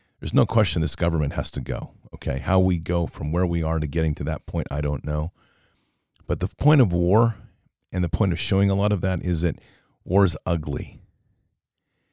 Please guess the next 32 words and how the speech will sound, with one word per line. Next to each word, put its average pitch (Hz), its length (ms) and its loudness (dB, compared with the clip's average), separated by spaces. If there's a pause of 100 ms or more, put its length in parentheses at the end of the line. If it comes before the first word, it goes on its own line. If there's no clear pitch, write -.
(760)
You 87 120 -4
know, 82 100 4
you're, 82 240 2 (640)
when 92 140 -2
you're 87 80 2
driving 95 460 4
down 90 260 2
the 85 60 2
street 90 540 0
with 85 160 -10
the - 80 -6
Christmas - 420 0
trees, 80 420 0
and 78 160 0
then 80 100 2
I 73 160 0 (200)
give 85 160 -2
you 78 160 0
a 80 40 -4
flashback - 720 -4 (100)
to 76 280 0 (580)
that 80 320 -2 (920)
L 92 200 2
A 87 120 4
V 82 300 2
driving 80 360 0
through 82 160 -2
the 82 80 2
wall 78 580 0 (280)
of 76 160 -6
a 73 80 -4 (600)
building. 85 520 -2